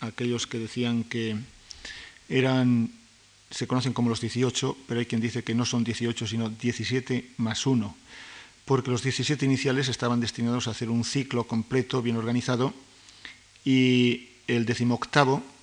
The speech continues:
es aquel que escuchamos para terminar un día, el testamento de Bach que compone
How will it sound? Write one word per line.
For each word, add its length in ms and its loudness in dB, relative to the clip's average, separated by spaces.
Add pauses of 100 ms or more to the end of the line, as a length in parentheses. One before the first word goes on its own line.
(340)
es 280 0
aquel 260 -2
que 80 -2
escuchamos 540 -2
para 160 -4
terminar 420 0
un 160 2
día, 300 2
el 240 0
testamento 1000 0 (280)
de 180 -2
Bach 260 0 (300)
que 140 -8
compone 880 0